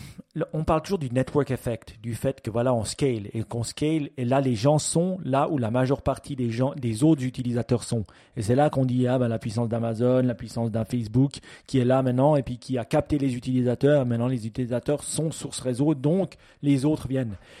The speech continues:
Et on voit, hein, la difficulté de Signal, hein, on a tous vu, hein, tout le monde est soi-disant barré de WhatsApp.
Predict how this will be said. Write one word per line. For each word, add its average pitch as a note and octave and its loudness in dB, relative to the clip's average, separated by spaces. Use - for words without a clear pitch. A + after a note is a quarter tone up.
Et C3+ 2
on C#3 2
voit, F3+ 6
hein, D#3+ 4
la D3 4
difficulté B2+ -4
de A#2 -4
Signal, B2+ -2
hein, A2+ -4
on B2 -2
a A2+ -2
tous C3 -4
vu, D3 4
hein, C3+ -2
tout C#3 -6
le C3 -4
monde B2+ -6
est A2 -8
soi-disant B2+ -4
barré C3 0
de B2 2
WhatsApp. C#3+ 2